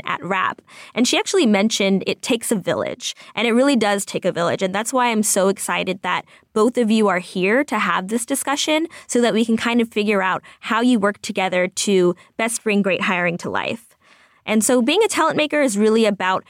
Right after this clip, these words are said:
having those leaders and professionals and knowing that they have a part in strategic hiring. So even when it's not in their official job description, they're working really hard to be a part of that hiring process.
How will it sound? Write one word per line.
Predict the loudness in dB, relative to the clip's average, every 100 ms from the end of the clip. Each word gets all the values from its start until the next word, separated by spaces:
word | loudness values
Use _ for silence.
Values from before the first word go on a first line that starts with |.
| _
having | -4 0 2 2
those | 4 2 0
leaders | -2 0 2 2
and | 0
professionals | -2 -4 -4 -2 0 2 2 -2 -10 -20 -2
and | 4 4
knowing | 6 4 4 4
that | 2 0 -2
they | -2 0
have | 0 -2
a | -4 -6
part | -4 -2 0
in | -2
strategic | -2 -2 -2 -2 -2
hiring. | -2 0 2 2 0 -6 -20 -16
So | -4 0 2 2
even | 2 2 4
when | 4
it's | 2 2
not | 0 2
in | 2
their | 2 0
official | -2 -2 0 0
job | 0 -2 -2
description, | -2 -2 -4 -2 2 4
they're | 4
working | 2 0 0 2
really | 2 2
hard | 0 -2 -2
to | -4
be | 0
a | 0
part | 0 -2 -2
of |
that | -4 -6
hiring | -6 -4 -4 -4
process. | -4 -4 -4 -4 -4 -8